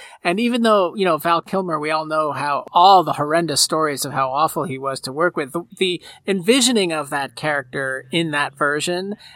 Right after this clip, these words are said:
as this sort of, like, failed doctor, sort of drugged out guy who is basically just, like, stuck on this island and high most of the time and,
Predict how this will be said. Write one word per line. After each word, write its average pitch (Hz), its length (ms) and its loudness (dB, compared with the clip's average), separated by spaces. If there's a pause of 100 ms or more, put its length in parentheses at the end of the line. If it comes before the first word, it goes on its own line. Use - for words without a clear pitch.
(100)
as 151 240 0
this 151 160 -2
sort 151 280 -2
of, 139 180 -6
like, 135 280 0
failed 160 800 0
doctor, 147 540 2
sort 143 200 -4
of 123 140 -8
drugged 151 400 -2
out 143 240 0
guy 135 400 0
who 131 400 -8 (320)
is - 160 -2
basically 147 500 -2
just, 139 240 -4
like, 131 160 -6
stuck - 540 0
on 156 160 -2
this 147 200 -4
island 135 540 -4
and 117 140 -10
high 156 340 2
most 151 320 -6
of 156 80 -6
the 151 80 -6
time 143 520 -4
and, 120 200 -8